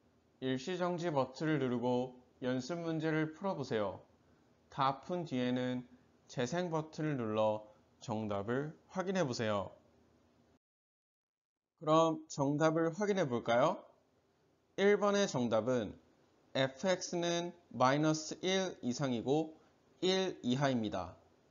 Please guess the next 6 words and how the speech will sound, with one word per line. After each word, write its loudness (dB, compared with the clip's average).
그리고 0
이 0
번의 2
정답은 2
원점 2
대칭 0